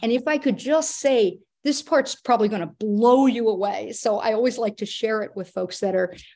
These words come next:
are interested in these topics. So we have,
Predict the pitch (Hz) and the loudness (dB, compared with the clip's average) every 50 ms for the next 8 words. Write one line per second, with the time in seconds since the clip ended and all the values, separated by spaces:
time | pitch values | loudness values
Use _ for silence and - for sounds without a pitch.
0 | _ - 220 214 - 240 226 233 220 - - 202 180 185 180 185 185 175 - - | _ -2 -2 0 2 2 0 0 0 0 0 0 0 0 -2 -4 -4 -6 -6 -6
1 | - - 202 208 208 202 - - - - - - _ _ _ _ _ _ _ _ | -4 -2 -2 -2 -2 -4 -8 -10 -12 -16 -18 -20 _ _ _ _ _ _ _ _
2 | _ _ _ _ _ - - - - 269 262 240 208 220 330 403 453 - - 320 | _ _ _ _ _ -10 0 4 6 6 6 6 6 6 8 8 8 6 4 2
3 | 285 247 214 | 2 0 0